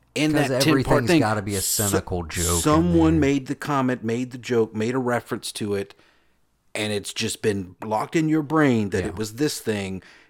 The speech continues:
Speaker 1: and it really wasn't. And that's a, that's a fucking shame. And like a
Speaker 2: Yeah.
Speaker 1: lot of stuff this year, last year, we should be ashamed of ourselves.
Speaker 2: <laughs>
Speaker 1: That's something even
Speaker 2: Yeah.
Speaker 1: more
Speaker 2: So,
Speaker 1: because
Speaker 2: yeah, um,
Speaker 1: that was
Speaker 2: Mystify, Michael Hutchins.
Speaker 1: I have to
Speaker 2: Great
Speaker 1: check that
Speaker 2: music
Speaker 1: one out.
Speaker 2: doc, but that set me on a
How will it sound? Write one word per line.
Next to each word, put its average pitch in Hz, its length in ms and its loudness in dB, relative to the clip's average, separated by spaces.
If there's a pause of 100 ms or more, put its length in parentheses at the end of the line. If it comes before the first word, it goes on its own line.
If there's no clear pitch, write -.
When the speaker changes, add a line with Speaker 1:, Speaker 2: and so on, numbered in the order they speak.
(120)
Speaker 1:
and 90 160 -6
it 76 80 -10
really 101 240 -2
wasn't. 80 360 -10 (420)
And 90 160 -10
that's 90 200 -10
a, 90 80 -14 (160)
that's 95 200 -14
a 101 40 -12
fucking 101 340 -10
shame. 95 560 -8
And 92 400 -12
like 104 180 -6
a 113 40 -2
Speaker 2:
Yeah. 143 60 -2
Speaker 1:
lot 165 180 2
of 135 60 -2
stuff - 360 -2
this 120 320 -8
year, 120 300 -4
last 113 340 -8
year, 110 140 -6
we 107 100 -8
should 98 140 -14
be 104 100 -12
ashamed 101 300 -10
of 92 80 -16
ourselves. 95 480 -10 (180)
Speaker 2:
<laughs> - 180 -4
Speaker 1:
That's 147 280 0
something 101 540 -6 (140)
even 98 260 -6
Speaker 2:
Yeah. 87 40 -10
Speaker 1:
more 80 200 -14
Speaker 2:
So, - 60 -20 (120)
Speaker 1:
because 92 520 -4
Speaker 2:
yeah, 80 180 -4 (220)
um, 95 200 -2
Speaker 1:
that 117 160 0
was 110 180 2
Speaker 2:
Mystify, 92 460 0
Michael 87 320 -6
Hutchins. 87 640 -10 (1160)
Speaker 1:
I 123 60 -10
have 117 60 -4
to 110 60 -2
Speaker 2:
Great 101 140 -2
Speaker 1:
check 90 120 -6
that - 40 -12
Speaker 2:
music 95 180 -6
Speaker 1:
one 80 100 -10
out. - 40 -14
Speaker 2:
doc, 90 240 -4
but 98 140 -6
that 104 220 -4
set 107 360 -4
me 101 200 -6
on 92 240 -6
a 87 180 -8